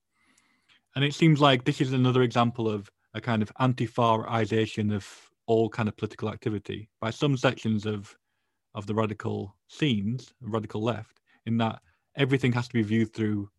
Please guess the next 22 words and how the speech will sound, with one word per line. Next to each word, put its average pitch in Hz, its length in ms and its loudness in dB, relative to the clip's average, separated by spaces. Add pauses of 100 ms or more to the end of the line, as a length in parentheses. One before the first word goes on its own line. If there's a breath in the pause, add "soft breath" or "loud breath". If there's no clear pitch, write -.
(140)
uh, 107 200 -8 (280)
the 113 80 -2
anti-fascist 110 720 -4 (400)
mode 107 400 -4 (240)
of 101 340 -8
doing 110 180 -2
politics, 104 560 -8 (420)
whether 110 200 2
that's 107 480 -2 (140)
housing 113 440 2
solidarity 107 760 -4
or 104 180 -8
it 101 160 -10
is, 101 300 -10 (360 soft breath)
um, 104 360 -10
anti-race 110 420 0
struggles 104 500 -4
or 107 140 -6
it 107 140 -10
is 101 240 -10
environmental 107 520 -4
struggles. - 460 -16